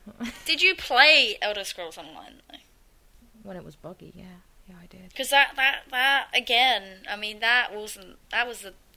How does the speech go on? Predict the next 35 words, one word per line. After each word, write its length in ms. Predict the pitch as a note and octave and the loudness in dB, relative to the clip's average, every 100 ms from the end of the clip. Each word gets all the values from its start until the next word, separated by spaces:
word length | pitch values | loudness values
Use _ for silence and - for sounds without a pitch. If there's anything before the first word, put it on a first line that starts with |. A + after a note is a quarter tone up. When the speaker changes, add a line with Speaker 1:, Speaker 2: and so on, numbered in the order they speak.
| _ _ _ - | _ _ _ -16
Speaker 2:
sorry, 420 | - G#3 G3+ F3+ | -8 -4 -2 -4
I'm 160 | F3 | -6
not 140 | G#3+ G3 | -6 -8
even 120 | F#3 | -8
gonna 140 | F3+ | -14
say 260 | F3+ F#3+ F#3 | -10 -8 -8
my 160 | F#3 F#2 | -10 -16
feelings 440 | - - - - | -16 -16 -18 -20
about 240 | - - | -18 -18
that 140 | - - | -18 -20
one. 220 | - - | -20 -20
But, 160 | G#3+ - | -16 -8
you 100 | D#4 | -6
Speaker 1:
Okay. 120 | E4 | 0
Speaker 2:
know, 120 | C#4+ | 0
it 80 | D#4 | 0
was 140 | G#4 G#4 | -4 -4
all 180 | D#4 | -2
right. 280 | G#3 F#3 - | -2 -6 -6
It 100 | - | -2
was 120 | D4 C#4 | -2 -2
good. 300 | A3 F#3 - | -2 -2 -2
I 80 | G#3+ | 0
don't, 180 | C#4 - | 2 4
I 60 | D4 | 2
d-, 120 | - | 2
again, 460 | C4 C4+ C4+ C4 B3+ - - - | 2 4 2 2 -4 -12 -8 6
anything 360 | D4 D#4 D#4 | 6 6 0
Skyrim 580 | C#4 - B3 A#3+ A3+ A3 | -4 -2 4 4 4 0
related 600 | G#3+ G#3 G3+ G3 G3+ G3 - | -6 -4 -2 -4 -6 -8 -14
or 120 | G3 | -14
Fallout 360 | F#3 G#3 G3 F3+ | -14 -6 -4 -4
related, 460 | F3 F3 E3+ F3 F3 | -4 -8 -8 -12 -10
I 140 | F3+ | -10
just, 400 | F3+ F3+ - - | -8 -10 -12 -14